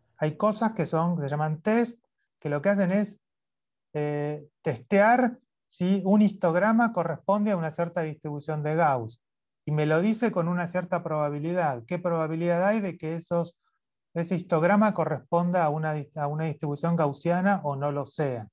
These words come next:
¿Está bien? Hay fo-, formas muy sofisticadas, pero hay formas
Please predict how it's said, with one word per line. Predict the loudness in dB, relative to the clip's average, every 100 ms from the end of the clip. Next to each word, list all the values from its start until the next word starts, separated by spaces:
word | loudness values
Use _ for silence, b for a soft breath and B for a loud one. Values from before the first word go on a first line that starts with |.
| _ _ _ _
¿Está | -6
bien? | 0 0 0 -4 _ _
Hay | -2
fo-, | -2 -2 -2
formas | 2 2 2 2
muy | 2 2
sofisticadas, | 0 -2 -6 -6 0 0 0 -6 -12 _ _ _
pero | 0
hay | 0
formas | 2 0 4 4 4 0